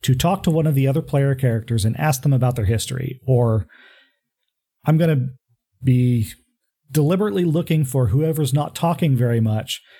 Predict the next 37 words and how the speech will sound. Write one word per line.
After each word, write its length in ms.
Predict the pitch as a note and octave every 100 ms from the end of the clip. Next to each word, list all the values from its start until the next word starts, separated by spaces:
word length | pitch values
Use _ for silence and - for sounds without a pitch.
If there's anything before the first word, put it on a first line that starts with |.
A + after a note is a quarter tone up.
| _ -
and 140 | C3
try 180 | C3 D#3+
to 140 | C#3 C3+
throw 280 | C3 E3+ F3+
some 180 | - C#3
decisions 840 | C3 F#3+ E3+ B2+ A2 G#2+ - - -
their 280 | B2+ C#3 C3
way, 260 | A2+ - B2
throw, 220 | D3 C#3
throw 180 | D3+ E3
some 140 | E3
attention 420 | C#3 C3+ E3 C3+ A#2
their 160 | G2
way. 380 | G2+ G2 - B2+ _ - - - _ -
Um, 220 | A2+ A2+
because 240 | C3+ C#3+
if 100 | C3+
I 80 | D3
don't 280 | E3+ A3 -
think 280 | - G3+ G#3
about 260 | C#3 A#2+ A2+
it, 100 | A#2
if 140 | A2+
I 100 | B2+
don't 300 | B2+ E3 D#3
make 320 | C3+ C#3+ D3+
that 160 | D#3 C3
a 40 | A2
rule 280 | A#2 D3+ D#3
for 160 | C#3
myself, 520 | A#2+ A2 - A2+ G#2
then 100 | B2+
I'm 100 | B2+
not 200 | C3 C#3
gonna 200 | B2 A#2
do 180 | G#2 C3
it. 180 | B2+ -